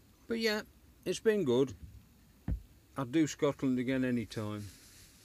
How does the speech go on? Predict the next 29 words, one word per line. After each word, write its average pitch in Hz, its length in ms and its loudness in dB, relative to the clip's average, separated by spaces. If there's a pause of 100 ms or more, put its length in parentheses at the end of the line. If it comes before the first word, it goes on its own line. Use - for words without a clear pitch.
(520)
As 120 160 -4
you 135 120 4
know, 131 240 2
we 110 180 -4
like 117 300 -4
Saint 117 240 -6
Abbs 107 320 -4
on 101 140 -4
the 117 120 -2
other 110 140 -4
coast, 101 400 -6
the 104 80 -8
east 120 320 -4
coast. 101 440 -10 (1500)
We 95 80 -10
go 113 240 -2
up - 140 -8
to 123 100 -8
the 117 80 -4
lighthouse 117 680 -4
there 110 160 -6
and 104 140 -8
stay 117 320 -4
there. 117 380 -4 (3750)
Yeah, 190 220 2 (180)
so 170 200 0
all 185 200 4
in 131 100 2
all, 131 340 0